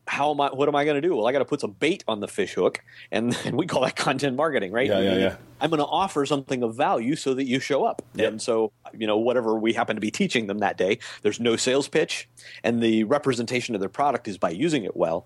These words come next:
Speaker 2: Yep.
Speaker 1: not by selling it.
Speaker 2: And I suppose that's
Speaker 1: In
Speaker 2: the
Speaker 1: fact,
Speaker 2: sa-
Speaker 1: most of the stuff that I do for them doesn't even, doesn't ever even use product-specific examples. If I, if I'm teaching you how to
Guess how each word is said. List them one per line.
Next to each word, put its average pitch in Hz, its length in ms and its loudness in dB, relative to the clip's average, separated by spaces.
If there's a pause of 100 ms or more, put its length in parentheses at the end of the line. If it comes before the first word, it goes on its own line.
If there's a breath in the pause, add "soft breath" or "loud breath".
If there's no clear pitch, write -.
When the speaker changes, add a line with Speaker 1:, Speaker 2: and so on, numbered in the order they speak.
(140 loud breath)
Speaker 2:
Yep. 95 100 -2
Speaker 1:
not 113 140 0
by 95 100 0
selling 87 380 -4
it. - 80 -20 (360 loud breath)
Speaker 2:
And 147 120 2
I 147 40 2
suppose 214 300 0
that's 147 120 2
Speaker 1:
In - 40 0
Speaker 2:
the 147 60 -4
Speaker 1:
fact, 139 120 0
Speaker 2:
sa- 143 60 0
Speaker 1:
most 165 240 0
of 160 60 -10
the 131 80 0
stuff - 240 0
that 123 80 0
I 156 100 2
do 147 140 0
for 113 180 -2
them 110 220 -6 (160 soft breath)
doesn't 135 360 0
even, 113 460 -2 (600)
doesn't 135 360 2
ever 135 240 2
even 123 260 0
use 117 140 -2
product-specific 113 800 -2
examples. 95 480 0
If 80 100 -8
I, 110 240 2
if 98 300 0
I'm 110 120 2
teaching 104 280 0
you 98 100 4
how 101 200 4
to 101 340 0